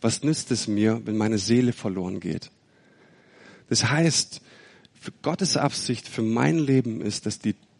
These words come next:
Dinge in Deckung kommen, dass die wunderbaren Verheißungen Gottes und aus der Bibel in Deckung kommen mit dem, was mein innerliches Erleben ist. Ja? Und mein Plädoyer für heute Morgen,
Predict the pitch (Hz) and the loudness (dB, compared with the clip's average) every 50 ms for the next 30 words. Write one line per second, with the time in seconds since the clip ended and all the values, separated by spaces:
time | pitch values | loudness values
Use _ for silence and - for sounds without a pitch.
0 | _ - 160 175 175 165 147 - 123 - 127 117 - 113 104 - - - 90 87 | _ 4 4 4 4 2 0 0 2 2 0 0 0 -4 -6 -6 -8 -8 -8 -8
1 | 87 85 90 - _ _ _ _ _ _ _ - 104 - - - 104 98 110 147 | -8 -10 -14 -18 _ _ _ _ _ _ _ -10 -8 -8 -8 -10 -8 0 2 2
2 | 185 185 160 139 147 143 135 - 135 123 113 117 113 - 117 107 104 95 - 101 | 4 4 4 4 2 2 2 2 2 2 2 2 2 0 -2 -2 -2 -2 -4 -4
3 | - 98 92 - - - 104 104 101 - - 107 95 - 98 98 90 92 92 92 | -4 -6 -6 -6 -4 -4 -4 -4 -4 -4 -6 -6 -4 -4 -4 -2 -2 -2 -4 -4
4 | - _ _ _ _ _ _ _ - 107 98 - 120 123 - 139 131 - - 117 | -6 _ _ _ _ _ _ _ -10 -8 0 0 0 0 0 -4 -10 -6 -4 -4
5 | 113 113 117 113 - - - - - - 113 - - - 131 135 151 165 160 143 | -2 -2 -4 -6 -10 -16 -20 -14 -4 -4 -4 -4 2 4 6 6 6 6 4 2
6 | 127 113 - - 113 107 117 - - - 151 156 160 151 131 117 - - 123 110 | 0 -2 -2 0 0 -2 -2 -2 0 0 2 2 4 2 2 0 2 2 2 2
7 | - - - - _ - 110 104 101 110 107 110 - 98 95 - 85 90 - - | 2 -2 -6 -6 _ -2 0 4 6 6 6 6 4 -2 -6 -8 -10 -8 -8 -10
8 | - - _ _ _ _ _ _ _ _ - 92 92 101 113 113 - _ - - | -10 -12 _ _ _ _ _ _ _ _ -6 -4 -2 -2 -2 -4 -6 _ -20 -20
9 | - - - - 143 - - 127 147 175 175 - - 208 180 160 143 135 180 185 | -20 -18 -16 -16 -8 0 4 4 6 4 4 8 8 8 8 8 6 4 4 4
10 | - - 147 139 156 - 147 135 127 139 156 160 123 110 101 117 131 | 4 2 2 2 2 2 4 4 4 4 4 2 2 4 4 4 2